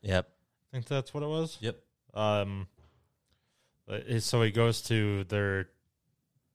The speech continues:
Speaker 2: church or something, whatever, their, their main
Speaker 1: Yeah.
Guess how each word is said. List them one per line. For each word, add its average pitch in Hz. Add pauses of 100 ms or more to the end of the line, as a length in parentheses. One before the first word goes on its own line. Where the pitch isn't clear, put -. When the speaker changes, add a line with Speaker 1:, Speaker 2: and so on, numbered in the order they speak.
(400)
Speaker 2:
church 123
or 123
something, 135 (100)
whatever, 107
their, 92 (180)
their 117
main 120
Speaker 1:
Yeah. 92